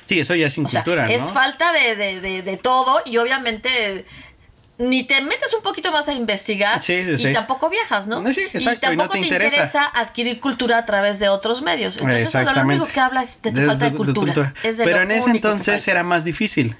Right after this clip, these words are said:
Speaker 1: y lo entiendes.
Speaker 2: Ujú.
Speaker 1: Entonces dices, pues sí, o sea, eso eran las referencias que tenían, pues no pasa nada, ¿no? Y entonces, y volviendo a lo de doctor Seuss, eso es doctor Seuss, porque, o sea,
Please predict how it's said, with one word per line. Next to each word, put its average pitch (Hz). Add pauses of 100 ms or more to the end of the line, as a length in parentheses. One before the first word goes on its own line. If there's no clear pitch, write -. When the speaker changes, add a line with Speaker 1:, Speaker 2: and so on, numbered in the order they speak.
(100)
Speaker 1:
y 135
lo 135
entiendes. 143
Speaker 2:
Ujú. 220
Speaker 1:
Entonces 156
dices, 143
pues -
sí, 269
o 240
sea, 151
eso 160
eran 175
las 135
referencias 143
que 139
tenían, 135
pues 123
no 143
pasa 156
nada, 143
¿no? 120 (840)
Y 127
entonces, 123
y 151
volviendo 175
a 196
lo 170
de 143
doctor 143
Seuss, 170
eso 143
es 135
doctor 123
Seuss, - (580)
porque, 117
o 123
sea, 131